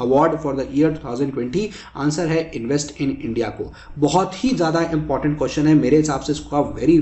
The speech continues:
very important भी लिख सकते हैं, ठीक है, बहुत ज़्यादा इंपॉर्टेंट क्वेश्चन है। अब देखिए, यूनाइटेड नेशंस unctad basically इन्होंने अनाउंस किया था इन्वेस्ट इंडिया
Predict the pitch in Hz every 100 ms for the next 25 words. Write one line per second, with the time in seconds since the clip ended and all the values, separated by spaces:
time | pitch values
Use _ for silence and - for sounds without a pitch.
0 | 123 143 156 - 123 123 160 156 143 165
1 | - - - 113 156 175 - 151 - 104
2 | 139 - 151 170 147 165 175 151 131 123
3 | 117 120 113 - 107 - - - - _
4 | _ _ - - - - - - 175 180
5 | 233 180 - - - _ _ - 151 170
6 | 240 240 202 190 214 226 - - - _
7 | - 175 190 170 127 117 135 143 139 151
8 | 156 - 160 190 196 139 139 147 - 143
9 | 160 175 - 170 180 165 220 240 - -
10 | 160 160 151